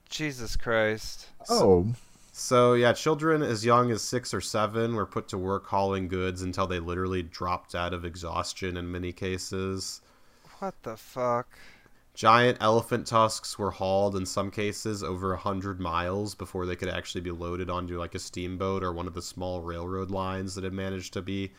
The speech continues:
Speaker 3: hacked through the jungle.
Speaker 1: Okay, I'm less excited about the beads now, guys.
Speaker 3: Yeah. So, the instrument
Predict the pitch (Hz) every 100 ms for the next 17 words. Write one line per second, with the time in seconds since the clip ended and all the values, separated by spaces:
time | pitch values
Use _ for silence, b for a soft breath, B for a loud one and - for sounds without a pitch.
0 | b b 104 95 101 - - 98 95 95
1 | 98 98 101 104 104 - b b b -
2 | - 127 131 123 135 151 - 156 - 131
3 | 123 117 110 113 - 107 117 113 110 107
4 | 104 104 107 107 107 - - b b b
5 | b - - 90 87 87 87 - B B
6 | B B B B - - 117 113 117 117
7 | - - 80 143 220 - 135 101 92